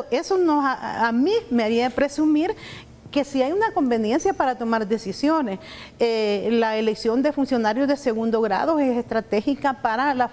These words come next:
el funcionamiento institucional. Y como usted bien dice,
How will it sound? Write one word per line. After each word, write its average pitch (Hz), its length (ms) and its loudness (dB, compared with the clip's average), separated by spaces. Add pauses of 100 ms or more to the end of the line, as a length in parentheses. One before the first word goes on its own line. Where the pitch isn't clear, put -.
(120)
el 220 120 0
funcionamiento 208 640 -2
institucional. 196 800 -4 (400)
Y 247 100 2
como 220 380 0
usted 220 280 2
bien 233 280 0
dice, 285 420 2